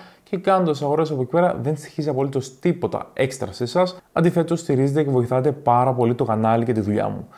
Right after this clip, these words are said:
Και φυσικά, αν θέλετε να ενημερώνεστε άμεσα για κάθε νέα προσφορά και κουπόνι, καλό θα είναι να κάνετε και μια εγγραφή στο κανάλι μας στο Telegram. Το Telegram δεν είναι τίποτα άλλο από μια εφαρμογή την οποία μπορείτε να κατεβάσετε από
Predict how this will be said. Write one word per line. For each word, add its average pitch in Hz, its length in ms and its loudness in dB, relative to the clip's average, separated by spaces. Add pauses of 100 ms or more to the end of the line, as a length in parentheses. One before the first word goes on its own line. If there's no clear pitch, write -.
(160)
Και 160 100 -4
φυσικά, 147 420 -2
αν 151 160 -2
θέλετε 135 440 2
να 107 60 0
ενημερώνεστε 110 680 -2
άμεσα 110 440 0
για 107 120 -4
κάθε 107 320 -4 (100)
νέα 131 260 2
προσφορά 107 380 -4
και 107 120 -8
κουπόνι, 190 400 -2 (280)
καλό 165 160 2
θα 151 100 0
είναι 165 120 2
να 151 100 2
κάνετε 147 260 0
και 156 140 -2
μια 131 300 0
εγγραφή 120 460 -2
στο 120 160 -6
κανάλι 113 320 2
μας 117 120 -2
στο - 180 -2
Telegram. 101 300 0 (280)
Το 151 140 -4
Telegram 196 440 4
δεν 185 240 2
είναι 180 160 2
τίποτα 151 480 -2
άλλο 180 240 4
από 170 220 2
μια 165 260 2
εφαρμογή 131 520 0
την 139 80 -2
οποία 127 180 0
μπορείτε 135 320 -2
να 123 160 -4
κατεβάσετε 113 840 -2
από 101 220 -10